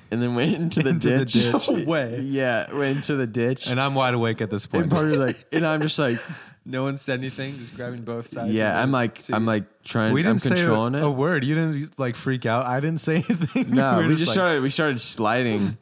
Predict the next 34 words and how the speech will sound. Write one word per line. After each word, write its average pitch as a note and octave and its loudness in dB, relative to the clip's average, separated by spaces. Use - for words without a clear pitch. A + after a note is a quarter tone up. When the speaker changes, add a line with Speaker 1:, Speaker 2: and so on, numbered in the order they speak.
Speaker 1:
We C#3 2
didn't F3+ 0
even E3 0
go, A2+ 2
like, G2+ 0
completely G2 -4
sideways. A2 0
Like, A#2 0
we B2 0
started A#2+ 0
Speaker 2:
It G#2+ -8
Speaker 1:
turning. C#3+ 2
Speaker 2:
was, C#3 4
like, D3+ 0
forty-five A2 -2
degrees F#2 -4
Speaker 1:
And B2 2
Speaker 2:
to A#2+ 2
Speaker 1:
we A#2 2
Speaker 2:
the - 2
Speaker 1:
were, A2 2
Speaker 2:
side, F#2+ -2
not E2+ -4
Speaker 1:
we A2 2
were A2+ 2
Speaker 2:
even A2 0
Speaker 1:
just D#2 -2
going A2 0
Speaker 2:
ninety. G2 -2
Speaker 1:
like F#2 -18
this. F#2 -4
And G#2+ -4
we G#2 -2
slid G#2+ -2